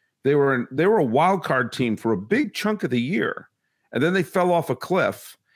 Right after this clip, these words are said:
and they wound up rallying to get back to five hundred. Um, seeing the way that the playoffs unfolded, I can't help but wonder what would have happened if they just kept pace with the Phillies and Padres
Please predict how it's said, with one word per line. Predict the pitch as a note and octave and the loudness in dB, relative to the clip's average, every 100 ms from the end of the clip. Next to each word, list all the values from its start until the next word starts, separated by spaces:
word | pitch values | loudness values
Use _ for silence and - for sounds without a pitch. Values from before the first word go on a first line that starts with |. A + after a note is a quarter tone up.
| _ | _
and | - | -2
they | D3 | 0
wound | D#3+ G#3 | 2 0
up | F3+ | 0
rallying | D3 D#3 E3+ E3 C#3 B2 | 0 2 2 2 0 -2
to | |
get | B2 B2 | -2 0
back | C3+ A#2+ | 0 0
to | - | -2
five | A2 A#2+ G#2 G2+ | -4 -2 -2 -2
hundred. | - E3 B1 G1+ _ _ _ _ _ _ _ | -4 -4 -4 -10 _ _ _ _ _ _ _
Um, | C3+ C3+ C3+ C3 A#2+ - _ _ _ - C3+ | 0 2 2 0 -2 -6 _ _ _ -12 -8
seeing | - G#3 A#3 G3 | -2 0 2 2
the | |
way | D#3 E3+ | 4 2
that | C#3+ C3 | 2 -2
the | |
playoffs | - - E3 C#3+ - - | -2 0 2 2 0 -2
unfolded, | B2+ - F3 F#3+ B2+ | -2 0 0 2 2
I | G#2+ | 0
can't | G#2 E3+ E3+ | -2 -2 0
help | C3+ D#3+ C3+ | 0 -2 -2
but | G#2 | -2
wonder | G#2 C#3+ D3+ G#2 F#2 - _ | 0 0 0 -2 -2 -8 _
what | - C#3+ | -2 2
would | C#3+ | 2
have | A#2+ | 0
happened | A2+ C3 C#3 A2+ | 0 -2 -2 -2
if | G#2+ | -2
they | A2 G#2+ | -2 -2
just | - D3+ C#3+ - _ _ _ _ _ _ _ _ _ - | -2 -2 -2 -6 _ _ _ _ _ _ _ _ _ -2
kept | E3 E3 | -2 0
pace | - C#3+ E3+ - | 0 2 2 0
with | C3 | 0
the | A2 | 0
Phillies | - D#3 D3 A#2+ G#2 | 0 2 2 2 2
and | A#2 G#2 F2+ | 0 0 -4
Padres | - C3+ D#3+ A#2+ G2 F#2 G#2+ - | 0 0 2 0 0 0 -4 -10